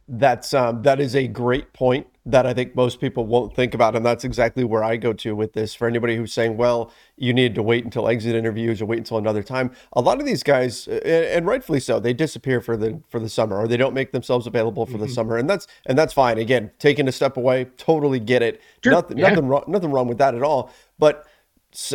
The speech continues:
Speaker 1: uh, you can't count on the exit interview being there. Like, for example, the Lakers this year went, uh, right before their final game against the Nuggets, went,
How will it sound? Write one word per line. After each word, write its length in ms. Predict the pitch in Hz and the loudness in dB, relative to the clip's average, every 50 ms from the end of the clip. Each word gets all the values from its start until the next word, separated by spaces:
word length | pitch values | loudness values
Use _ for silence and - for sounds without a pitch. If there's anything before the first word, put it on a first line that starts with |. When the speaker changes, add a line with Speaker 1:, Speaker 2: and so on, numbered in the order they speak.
| - - | 0 2
Speaker 1:
uh, 40 | 151 | 2
you 220 | 156 147 143 156 | 2 2 0 -2
can't 360 | - - 233 240 240 - - | -2 0 0 0 0 0 -4
count 280 | - 160 160 160 156 - | -2 0 0 0 0 0
on 200 | - 127 131 131 | 0 0 0 2
the 160 | 127 131 120 | 0 0 0
exit 300 | 117 120 113 110 120 123 | 0 -2 -2 -2 -2 -2
interview 560 | 123 120 117 117 104 107 117 110 107 107 104 - _ _ - 117 117 | 0 0 0 -2 -4 -4 -4 -4 -4 -4 -6 -10 _ _ -14 -12 -2
being 340 | 110 143 139 139 131 127 110 | 2 2 4 4 2 0 0
there. 100 | 117 127 | 0 2
Like, 180 | 139 139 135 131 | 2 0 0 2
for 120 | 165 170 | 2 2
example, 340 | 175 175 240 262 - - 123 | 2 2 2 2 2 0 0
the 120 | 117 123 | 2 2
Lakers 420 | 135 190 262 - 170 104 104 - - | 2 0 0 -2 -2 -4 -4 -4 -4
this 220 | 135 127 117 - | -4 -4 -2 -2
year 260 | 127 113 87 104 - _ _ _ _ _ _ _ | -2 -2 -2 -4 -8 _ _ _ _ _ _ _
went, 280 | 120 147 147 147 147 - - - - _ _ _ _ _ - | 4 4 4 4 2 -4 -14 -20 -20 _ _ _ _ _ -2
uh, 160 | - 139 143 139 - - - | 0 0 0 0 -2 -10 -6
right 220 | 127 127 156 180 | 2 2 2 4
before 380 | - 226 - - 196 202 220 214 | 4 0 0 2 2 2 4 2
their 120 | 202 190 | 0 -2
final 300 | - - 180 185 190 180 | 2 2 2 2 2 0
game 240 | 147 127 151 175 170 | 0 0 0 0 0
against 220 | 165 139 139 - - | 0 -2 -2 -4 -2
the 40 | |
Nuggets, 380 | 123 135 160 175 135 123 - - - - | 0 0 2 2 0 -4 -6 -8 -6 2
went, 240 | 139 151 147 - | 4 4 4 4